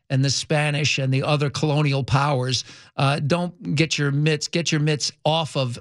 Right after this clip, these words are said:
uh, South America, because the Western Hemisphere is now the American sphere of influence." By the way, it's pretty arrogant of us to say that. We really couldn't enforce it back in, you know, eighteen twelve, but nonetheless.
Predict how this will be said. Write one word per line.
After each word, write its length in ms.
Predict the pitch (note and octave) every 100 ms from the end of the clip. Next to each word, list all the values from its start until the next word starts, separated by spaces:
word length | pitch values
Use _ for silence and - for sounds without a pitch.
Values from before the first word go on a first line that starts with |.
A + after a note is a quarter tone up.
| -
uh, 260 | C3+ B2+
South 400 | B2+ - D#3 D#3+
America, 560 | C3 B2 A#2 A#2 C3 C3+
because 360 | B2+ - B2+ A#2
the 80 |
Western 340 | A#2+ C#3+ - C3+
Hemisphere 500 | B2 C3 A#2+ C#3 B2
is 120 | A2+
now 160 | B2 A#2+
the 100 | A2+
American 400 | B2+ C#3+ C#3 B2
sphere 260 | - C3+
of 120 | B2
influence." 420 | B2 A#2 F2 - - - -
By 140 | - E3
the 80 |
way, 100 | C3+
it's 100 | B2+
pretty 220 | - D3+ B2+
arrogant 360 | B2+ B2 A#2
of 80 | A2+
us 140 | A#2+
to 100 | -
say 240 | G#2 - B2
that. 180 | A2 G2+
We 120 | A#2+
really 240 | C3+ B2+
couldn't 200 | A#2 A#2+
enforce 480 | G#2 G2+ C3 B2 -
it 80 | A2
back 240 | A2 G#2
in, 100 | G2+ - - - - - -
you 80 | C#3
know, 180 | G2 F#2+
eighteen 380 | C#3 B2+ - A2+
twelve, 460 | G2+ D#3+ A2 F2 -
but 240 | A#2 G#2 -
nonetheless. 640 | B2+ B2 A2+ G#2+ F2 -